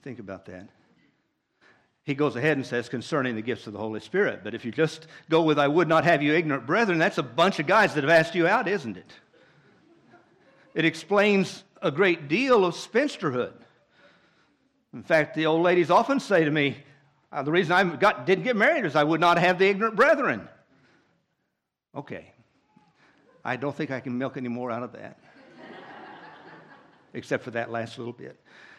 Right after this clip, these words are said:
The, uh, the word of the Lord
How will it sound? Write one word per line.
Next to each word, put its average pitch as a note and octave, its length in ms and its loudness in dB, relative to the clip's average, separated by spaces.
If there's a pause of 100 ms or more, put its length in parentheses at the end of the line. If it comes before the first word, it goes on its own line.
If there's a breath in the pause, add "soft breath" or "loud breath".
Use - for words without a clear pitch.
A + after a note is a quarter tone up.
(240 loud breath)
The, E3+ 360 6
uh, C3+ 140 2 (2000 loud breath)
the B2 140 -8
word E3+ 500 -8
of D#3+ 140 -12
the D#3+ 80 -10
Lord D#3+ 460 -12